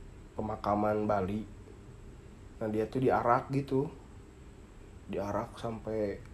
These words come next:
ya itu, orang-orang Banjar itu ya, itu lagi gitu.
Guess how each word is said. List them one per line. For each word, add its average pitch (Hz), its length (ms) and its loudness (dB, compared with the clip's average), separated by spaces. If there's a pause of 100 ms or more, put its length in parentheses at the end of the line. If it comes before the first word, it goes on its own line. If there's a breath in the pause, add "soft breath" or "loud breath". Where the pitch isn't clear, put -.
(320)
ya 139 160 6
itu, 123 400 4 (160)
orang-orang 110 400 6
Banjar 110 400 6
itu 110 240 2
ya, 113 240 4
itu 113 240 2
lagi 117 320 4
gitu. 104 240 -4